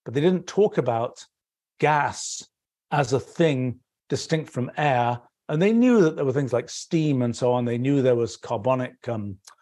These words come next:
gas, carbon dioxide, things like that. But they didn't really think of a thing that was this notion of a gas.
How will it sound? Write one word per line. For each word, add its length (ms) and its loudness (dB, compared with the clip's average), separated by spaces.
gas, 400 0
carbon 280 -2
dioxide, 760 -2
things 160 -4
like 160 -2
that. 140 0
But 100 -6
they 80 2
didn't 260 -2
really 380 4
think 220 2
of 80 0
a 60 2
thing 480 -2
that 140 -2
was 140 -4
this 220 -6
notion 260 -2
of 80 -4
a 40 -6
gas. 580 -8